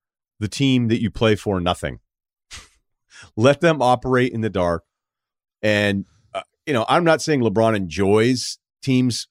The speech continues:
fucking up their future finances right when he decides to leave. And LeBron will never tell anyone. He will not tell you what his plan is when he is with the team. In, in Cleveland, like, to the last minute, they're like, "Oh, great. Like, we brought in, we can get some of that money." But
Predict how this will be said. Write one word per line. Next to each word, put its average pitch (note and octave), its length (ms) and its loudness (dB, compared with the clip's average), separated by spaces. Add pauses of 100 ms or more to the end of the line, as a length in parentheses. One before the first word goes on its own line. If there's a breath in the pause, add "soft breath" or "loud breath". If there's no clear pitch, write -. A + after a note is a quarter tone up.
fucking A2 420 -2
up A2 160 -2
their G#2 120 -2
future - 340 -2
finances G#2 720 -2
right F#2+ 200 2
when G2 120 -4
he G2 100 0
decides F#2+ 420 0
to F#2 80 -2
leave. G#2 460 -2 (640)
And G#2+ 340 2
LeBron A#2+ 380 2
will A2+ 80 0
never A2+ 260 4
tell C#3 340 0
anyone. C3 340 -2
He A2 100 0
will A2+ 140 0
not A2+ 320 0
tell C#3+ 220 2
you C3+ 140 2
what A#2 160 2
his B2 140 0
plan B2 360 -2
is D#2+ 380 -8 (480)
when G#2 140 0
he A2+ 100 4
is F#2+ 140 2
with A2+ 180 0
the A2 60 -16
team. F#2 360 -2 (220)
In, F#2 160 -4
in G2 180 -8
Cleveland, A#2+ 640 0
like, G2 160 0
to A2 80 -2
the G2+ 80 0
last A2+ 360 0
minute, B2 280 -2
they're G2 100 -2
like, F2+ 220 -2
"Oh, F#2 160 0
great. D#2+ 320 -4
Like, D#2 100 -6
we E2+ 80 -8
brought F#2 240 0
in, F#2+ 140 -4
we G2 100 -2
can G2+ 80 -4
get F#2+ 140 -2
some G#2 180 -2
of F#2+ 60 0
that E2+ 60 -4
money." A2 180 0
But F#2+ 180 -2